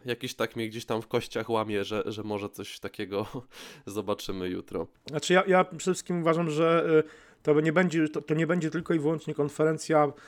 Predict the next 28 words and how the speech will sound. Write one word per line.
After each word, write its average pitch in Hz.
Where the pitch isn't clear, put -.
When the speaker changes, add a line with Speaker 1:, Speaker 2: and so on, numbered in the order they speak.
Speaker 2:
e, 139
prezentacja 151
produktowa 151
poświęcona 139
iPhone'owi. 110
Że 135
Apple, 156
przede 151
wszystkim 170
Apple 180
już 165
od, 151
od, 151
od 156
ubiegłego 165
roku 165
podzieliło, 175
mm, 160
w 147
zasadzie, 151
mm, 151
rok, 156
te 147
dwanaście, 156
dwanaście 165
miesięcy 156
na 151
takie 147